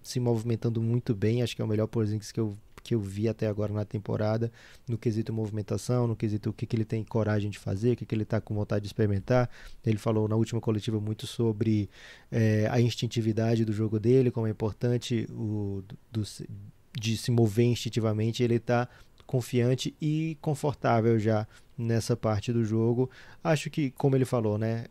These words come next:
é, o, um, até perguntou em espanhol, perguntaram em espanhol pra ele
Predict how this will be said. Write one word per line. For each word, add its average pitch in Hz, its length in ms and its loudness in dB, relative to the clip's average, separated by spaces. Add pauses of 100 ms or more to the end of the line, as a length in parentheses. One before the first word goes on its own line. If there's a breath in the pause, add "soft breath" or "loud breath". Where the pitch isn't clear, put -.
é, 107 640 0
o, 113 200 -2 (240)
um, 113 480 -4 (220)
até - 180 -8
perguntou 151 320 -2
em 151 40 0
espanhol, 113 460 -2
perguntaram 110 360 -4
em - 0 -
espanhol 107 400 -4
pra 110 160 -4
ele 107 240 -2